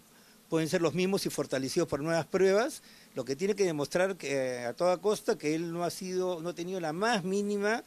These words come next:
participación en el acto de negligencia, porque al aplicarle sa-, seis meses le están diciendo que ha habido algún tipo de descuido de parte de Paolo, ¿no? Pero cuando están insistiendo, eh, en, en, en seguir, en, en seguir adelante,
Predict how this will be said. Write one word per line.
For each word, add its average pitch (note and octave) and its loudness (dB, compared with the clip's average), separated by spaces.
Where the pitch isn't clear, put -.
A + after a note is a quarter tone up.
participación C#3+ -4
en D#3+ -4
el D3+ 0
acto E3 -4
de E3 -2
negligencia, E3+ -4
porque B2 -6
al D3 2
aplicarle D3+ 0
sa-, D#3+ -2
seis G3+ 2
meses A3 0
le E3+ 0
están F#3 -4
diciendo F#3 -2
que E3+ -2
ha - 2
habido F#3 0
algún F3 -2
tipo G3 -6
de D#3 2
descuido F#3 0
de C3 0
parte D3+ -6
de C#3 0
Paolo, C3 -2
¿no? G3+ -4
Pero C3+ 0
cuando C3+ -2
están A3+ 0
insistiendo, G3 0
eh, B2+ -6
en, B2+ -8
en, B2+ -14
en B2 -10
seguir, D3+ -2
en, B2+ -2
en A#2+ -8
seguir D#3 -2
adelante, F3+ 0